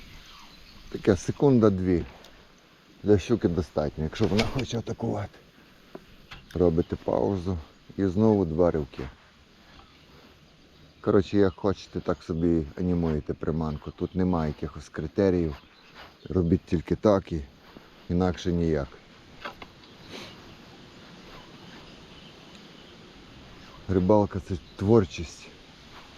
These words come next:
кожного рибака. Своя якась там фантазія, уява про ту приманку, як її потрібно вести,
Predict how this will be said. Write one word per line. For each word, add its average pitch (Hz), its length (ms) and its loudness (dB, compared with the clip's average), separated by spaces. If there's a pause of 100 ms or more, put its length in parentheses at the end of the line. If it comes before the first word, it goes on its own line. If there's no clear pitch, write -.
(360)
кожного 92 540 2 (2250)
рибака. 82 500 0 (1120)
Своя 85 400 4 (140)
якась - 220 -8
там 82 160 -2 (200)
фантазія, 92 640 2 (380)
уява 98 420 4
про - 180 -8
ту - 140 -6
приманку, 90 560 0
як 87 300 0
її 80 120 0
потрібно 87 520 -4
вести, 82 400 -2